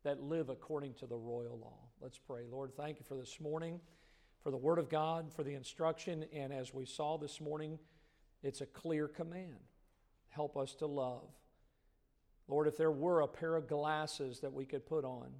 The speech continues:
that we could see this world the way you see it, that would be a wonderful thing. But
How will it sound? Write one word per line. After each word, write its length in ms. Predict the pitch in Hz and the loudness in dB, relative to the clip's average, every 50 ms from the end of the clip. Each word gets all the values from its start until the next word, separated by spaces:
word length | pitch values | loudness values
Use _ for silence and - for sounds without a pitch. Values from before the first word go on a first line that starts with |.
| - - _ _ _ _ _ _ _ _ _ _ _ _ _ _ | -16 -20 _ _ _ _ _ _ _ _ _ _ _ _ _ _
that 100 | 135 135 | 0 2
we 180 | 131 147 151 151 | 2 2 2 2
could 180 | 160 160 139 | 0 -2 -2
see 260 | - - - 180 170 | -2 -2 0 0 2
this 220 | 156 151 147 147 - | 2 2 0 0 0
world 300 | 147 151 151 143 139 127 | 2 2 4 4 2 0
the 60 | 135 | -2
way 180 | 127 139 139 135 | 0 0 0 0
you 240 | 135 139 143 151 | 0 -2 -4 -4
see 280 | 139 - - - 139 127 | -4 -6 -6 -4 -4 -2
it, 160 | 120 120 117 - - - _ _ _ _ _ _ _ _ _ _ _ _ _ _ _ _ _ _ _ | -2 -4 -6 -10 -18 -20 _ _ _ _ _ _ _ _ _ _ _ _ _ _ _ _ _ _ _
that 160 | 147 151 139 | 2 4 4
would 140 | 143 139 127 | 4 2 2
be 100 | 143 143 | 2 0
a 80 | 139 | 2
wonderful 400 | 131 131 135 139 139 127 156 165 | 2 0 -2 -2 -4 -4 -4 -4
thing. 460 | 151 - - 156 131 123 123 120 120 120 | -4 -4 -6 -6 -6 -4 -6 -6 -8 -6
But 140 | 120 120 - | -6 -8 -8